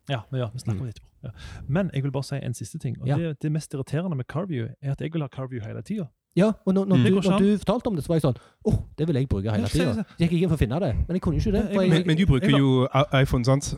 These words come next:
Speaker 1: Ja.
Speaker 3: Fordi bo-, jeg bruker Android,
Speaker 2: Ja.
Speaker 3: og vi har dette CarView,
Speaker 1: Ja.
Speaker 3: eh, på, eh, når jeg trykker på sånn, eh, knappen, da har du bare sånn fram, play eller bak i
Speaker 1: Yes.
Speaker 3: sangen. Det er bare
Speaker 1: Ja.
Speaker 3: det jeg har.
Speaker 2: Ja.
Speaker 1: Og
Speaker 3: Så Android
Speaker 1: faktisk,
Speaker 3: har det for allerede, på en måte.
Speaker 1: faktisk det litt
Speaker 2: Ja.
Speaker 1: ironiske er at, eh,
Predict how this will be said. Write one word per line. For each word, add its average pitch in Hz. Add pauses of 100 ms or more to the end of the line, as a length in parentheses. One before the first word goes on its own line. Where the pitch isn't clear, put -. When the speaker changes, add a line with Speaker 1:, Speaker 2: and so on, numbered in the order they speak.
(120)
Speaker 1:
Ja. 165
Speaker 3:
Fordi 139
bo-, 127
jeg 139
bruker 127
Android, 131 (220)
Speaker 2:
Ja. 151
Speaker 3:
og 139
vi 147
har 185
dette 139
CarView, 120 (280)
Speaker 1:
Ja. 147
Speaker 3:
eh, 123
på, 123 (160)
eh, 113
når 120
jeg -
trykker 120
på 120
sånn, 117
eh, 110
knappen, 135
da 127
har 135
du 151
bare 123
sånn 120
fram, 190 (380)
play 143
eller 117
bak 120 (100)
i 131
Speaker 1:
Yes. 120
Speaker 3:
sangen. 120
Det 135
er 131
bare 123
Speaker 1:
Ja. 123 (100)
Speaker 3:
det -
jeg -
har. 131 (220)
Speaker 2:
Ja. 156 (280)
Speaker 1:
Og 165
Speaker 3:
Så 156
Android 151
Speaker 1:
faktisk, 131
Speaker 3:
har 147
det 131
for 127
allerede, 123
på -
en -
måte. 190
Speaker 1:
faktisk -
det 165
litt 131
Speaker 2:
Ja. 165
Speaker 1:
ironiske 180
er 143
at, -
eh, 131